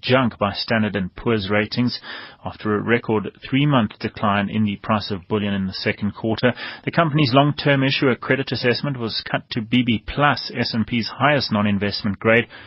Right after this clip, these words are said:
with a stable outlook. The reduction follows the decision by Moody's last week to reduce AngloGold's rating by one step to its lowest investment grade.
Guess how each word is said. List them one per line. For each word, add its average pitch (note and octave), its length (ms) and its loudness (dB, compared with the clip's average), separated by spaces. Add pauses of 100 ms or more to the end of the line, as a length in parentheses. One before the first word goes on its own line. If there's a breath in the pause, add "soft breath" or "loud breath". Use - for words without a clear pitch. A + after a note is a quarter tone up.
(220 loud breath)
with A#2+ 100 -4
a A#2+ 60 0
stable A#2 500 0
outlook. B2 360 2 (400 loud breath)
The A2 80 -6
reduction G#2+ 600 -2
follows A2+ 300 2
the G#2+ 80 -2
decision G#2+ 420 0
by G#2+ 200 2
Moody's A#2 420 4
last G#2 260 0
week G#2+ 200 -2
to A2+ 120 -4
reduce G#2 400 2
AngloGold's A#2+ 560 2
rating A2 340 2
by F#2+ 180 0
one G#2+ 200 2
step - 280 0 (360 loud breath)
to B2 160 -4
its - 240 -2
lowest F2+ 380 -4
investment G2 560 -6
grade. F2+ 340 0